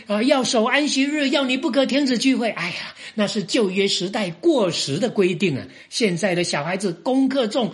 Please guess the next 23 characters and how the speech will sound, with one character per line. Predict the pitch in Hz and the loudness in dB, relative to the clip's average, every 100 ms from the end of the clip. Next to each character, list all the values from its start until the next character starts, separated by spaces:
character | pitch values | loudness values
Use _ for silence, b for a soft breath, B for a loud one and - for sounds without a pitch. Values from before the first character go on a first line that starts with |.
| B - | B 0
课 | 294 | 2
外 | 269 277 220 | 4 2 2
活 | 226 | 0
动 | 254 269 220 | 0 2 2
多， | 254 254 - | 2 -2 -4
所 | - 247 | 0 2
以 | 226 175 - - | 2 -2 -10 -8
你 | 143 | -4
就 | 175 | -2
为 | 180 190 | -2 -2
了 | 147 | -2
他 | 151 156 | -4 -4
们 | |
的 | 139 | -4
前 | 131 120 143 | -4 -6 -6
途 | 110 - b | -8 -12 b
做 | - 233 | -4 -2
了 | 151 | -2
许 | 127 - 107 104 | -4 -6 -6 -10
多 | - 151 | -6 -6
的 | 139 - - _ - | -6 -10 -16 _ -10
安 | 131 123 | -8 -8
排。 | - | -10